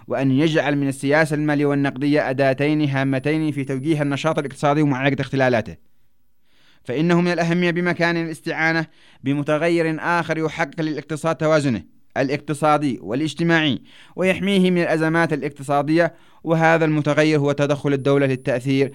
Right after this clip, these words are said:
في الطلب الكلي. ويرجع كينز أسباب تقلبات الطلب الكلي إلى تقلب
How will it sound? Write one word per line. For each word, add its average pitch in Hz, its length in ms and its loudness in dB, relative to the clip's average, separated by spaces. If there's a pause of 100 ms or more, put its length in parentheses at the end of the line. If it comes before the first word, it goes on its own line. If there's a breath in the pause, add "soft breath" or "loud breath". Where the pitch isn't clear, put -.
(160 loud breath)
في - 60 -6
الطلب 131 360 2
الكلي. 123 560 0 (800)
ويرجع 175 460 2
كينز 180 240 4
أسباب 160 360 0
تقلبات 160 460 -2
الطلب 160 300 0
الكلي 160 440 -2
إلى 156 100 2
تقلب 156 520 0